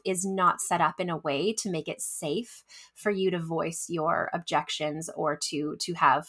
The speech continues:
uh, somewhere to go if something happened, or for there to be consequences if someone did something really inappropriate. So on one hand, I do wanna say you have responsibility as a developer. On the other hand,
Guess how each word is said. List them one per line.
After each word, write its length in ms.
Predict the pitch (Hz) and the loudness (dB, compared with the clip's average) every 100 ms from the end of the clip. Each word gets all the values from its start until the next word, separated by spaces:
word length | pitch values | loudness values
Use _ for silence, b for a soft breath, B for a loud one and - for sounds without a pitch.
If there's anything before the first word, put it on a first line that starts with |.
| - | 2
uh, 200 | 143 - | 2 2
somewhere 360 | - 170 160 | 0 0 0
to 60 | 156 | -2
go 300 | 160 143 135 | 0 0 0
if 140 | - 165 | -2 -4
something 360 | - 143 127 | -4 -4 -6
happened, 540 | 143 143 143 139 127 143 | 0 4 4 0 -4 -2
or 160 | 185 165 | 0 0
for 140 | 185 | 0
there 160 | 160 156 | 0 -2
to 80 | |
be 100 | 131 | -4
consequences 960 | 127 - 170 175 170 - 113 - 123 - - B B B | -2 6 6 6 -4 -4 -6 -6 -6 -8 -10 B B B
if 100 | 190 | 0
someone 400 | - 160 151 143 | 2 2 0 -4
did 180 | 139 | -6
something 540 | - 160 147 139 143 - 190 | -4 -4 -4 -6 -6 -8 -6
really 240 | 175 165 | -6 -4
inappropriate. 760 | 151 151 - 147 147 135 139 | -6 -8 -4 -4 -2 -2 0
So 220 | - 208 - B B B | 0 0 0 B B B
on 140 | 208 | 6
one 140 | 226 247 | 8 8
hand, 180 | 262 226 | 8 6
I 80 | |
do 240 | 185 180 175 | 6 4 6
wanna 240 | 208 233 | 8 8
say 200 | 240 247 | 6 4
you 180 | 254 254 | 2 2
have 160 | 254 240 | 2 2
responsibility 800 | 240 - 240 240 233 247 247 | 0 2 2 2 0 0 0
as 120 | 247 240 | 0 0
a 60 | |
developer. 680 | 247 233 233 233 - 180 262 B B B | 0 2 0 0 0 0 -2 B B B
On 100 | 208 | 6
the 160 | 208 | 6
other 220 | 214 240 | 6 6
hand, 480 | 226 202 180 175 175 | 4 4 4 4 0